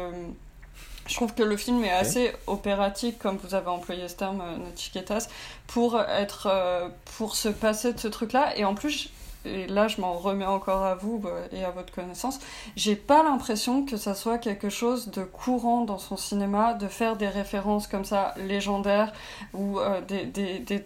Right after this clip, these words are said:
Speaker 1: des, des choses comme ça, un petit peu, euh, trop englobante, euh, pour ces personnages qui sont très, très particuliers. Et,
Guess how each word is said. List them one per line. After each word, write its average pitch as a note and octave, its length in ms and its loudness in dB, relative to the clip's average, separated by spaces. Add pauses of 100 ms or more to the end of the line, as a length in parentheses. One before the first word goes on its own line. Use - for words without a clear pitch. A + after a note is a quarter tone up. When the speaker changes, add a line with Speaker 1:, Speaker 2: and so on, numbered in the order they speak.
(100)
Speaker 1:
des, F#3+ 360 -6
des G3 160 -2
choses A3 260 0
comme G#3 160 0
ça, G#3 320 2
un G3 120 2
petit G#3 180 -4
peu, A3+ 360 2
euh, F#3 240 0 (520)
trop B3+ 360 2
englobante, A#3 800 4 (400)
euh, G3+ 120 4
pour G#3 260 -6
ces - 180 0
personnages G#3+ 440 2
qui - 120 -6
sont - 160 -2
très, - 280 0
très A#3+ 200 0
particuliers. G#3 720 0 (460)
Et, G#3+ 120 2